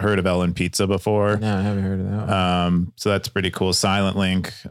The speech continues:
Speaker 1: uh, that was, like, an early project shared on Stacker News. Um,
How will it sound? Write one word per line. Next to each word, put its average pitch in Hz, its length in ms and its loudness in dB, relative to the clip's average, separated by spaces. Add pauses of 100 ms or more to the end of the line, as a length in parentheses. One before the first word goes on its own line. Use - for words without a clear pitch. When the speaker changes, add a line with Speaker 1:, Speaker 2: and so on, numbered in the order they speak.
Speaker 1:
uh, 87 160 0
that 92 120 0
was, 92 140 0
like, 90 140 0
an 87 140 2
early 87 220 0
project 87 340 -4
shared 85 400 0
on 82 340 -2
Stacker 85 420 -2
News. 85 520 -2 (520)
Um, 87 640 0